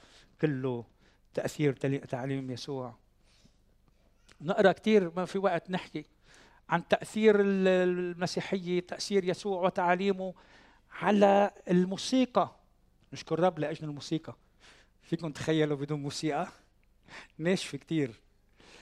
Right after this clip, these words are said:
ب-، حلو أنه أحد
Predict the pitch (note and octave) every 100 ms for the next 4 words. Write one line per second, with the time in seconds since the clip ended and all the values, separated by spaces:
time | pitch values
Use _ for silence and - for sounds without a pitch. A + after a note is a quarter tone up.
0 | - - - _ _ _ _ _ _ _
1 | _ _ D#3 D3 C#3 - G3 F#3 E3 E3
2 | E3+ - F3+